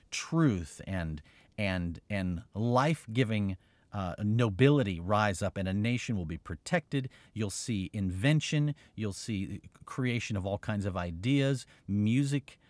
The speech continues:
Uh, uh, it, it, there's a renaissance of music. Everything is en-, is enlightened, if you will, to use that term, and there's protection and safety. Suddenly, the next generation comes in. They begin to erode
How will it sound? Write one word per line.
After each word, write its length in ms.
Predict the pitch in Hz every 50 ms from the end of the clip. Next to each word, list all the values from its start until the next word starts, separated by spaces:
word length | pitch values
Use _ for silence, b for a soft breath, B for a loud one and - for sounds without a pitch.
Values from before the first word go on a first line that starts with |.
| b b b
Uh, 40 | -
uh, 420 | 113 110 107 104 104 - - 104 95 80 - - 80 - - _ _ _ _ _ _ _
it, 120 | - 113 - -
it, 80 | 117 101
there's 160 | 107 95 107
a 40 | 98
renaissance 600 | 90 104 113 120 120 104 - 117 104 98 - -
of 140 | 87 76
music. 420 | 95 113 127 139 131 135 123 - -
Everything 500 | - 131 131 147 143 131 - 139 135 127
is 220 | 127 - 104 90 95
en-, 140 | 92 90 -
is 160 | - 92 87
enlightened, 540 | 87 85 87 90 95 110 123 - - 123 113
if 160 | 107 - -
you 80 | 110 104
will, 180 | 110 113 110
to 60 | 98
use 180 | 98 104 110 104
that 180 | - 104 - -
term, 340 | - 120 117 113 113 120 120 B B B B B B B B B
and 160 | 107 104 98
there's 140 | 95 92 -
protection 580 | - - 107 - - 135 117 - - - 104
and 100 | 95 92
safety. 480 | - - 98 85 76 - - 57 - _ b b b b b b
Suddenly, 800 | b - - - 151 170 190 175 135 107 92 90 92 104 120 - _ _ -
the 140 | - 107 101
next 240 | 95 95 98 - -
generation 480 | - 101 92 87 85 82 - 85 82
comes 260 | - - 85 87 92
in. 300 | 110 127 131 127 131 135 - b b b b b b b b b b b b _ _ _ _ _ _ -
They 100 | 101 98
begin 360 | 92 82 90 78 82 87 87 80
to 420 | - 101 87 78 78 73 73 - - -
erode 720 | 104 104 90 90 101 113 120 123 123 123 123 113 123 117